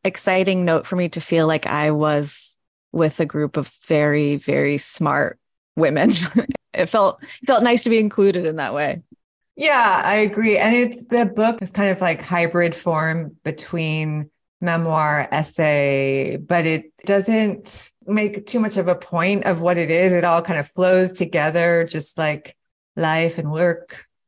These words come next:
Speaker 2: flow together. And I think it's honest to the way people read, because sometimes when you're in a crisis or you're dealing with questions of, of how to be,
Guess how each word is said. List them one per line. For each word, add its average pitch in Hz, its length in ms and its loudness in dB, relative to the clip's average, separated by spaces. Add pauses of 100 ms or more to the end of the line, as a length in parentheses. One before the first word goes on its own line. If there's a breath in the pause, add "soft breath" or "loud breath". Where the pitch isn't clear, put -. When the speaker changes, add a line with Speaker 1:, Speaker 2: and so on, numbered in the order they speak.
Speaker 2:
flow 185 260 6
together. 170 760 2
And 254 120 2
I 254 80 4
think 254 140 0
it's 247 180 -2
honest 202 420 2
to 208 80 0
the 190 120 2
way 175 280 2
people 180 400 -2
read, 202 340 0
because 175 320 -6
sometimes 180 440 -2 (340 loud breath)
when 180 140 0
you're 175 120 2
in 175 140 0
a 180 80 0
crisis 160 840 -2
or 165 80 0
you're 151 500 0 (920 loud breath)
dealing 175 360 2
with 160 140 -2
questions 170 520 -2
of, 151 260 0
of 147 180 -4
how 147 320 -2
to 143 100 -2
be, 139 500 -4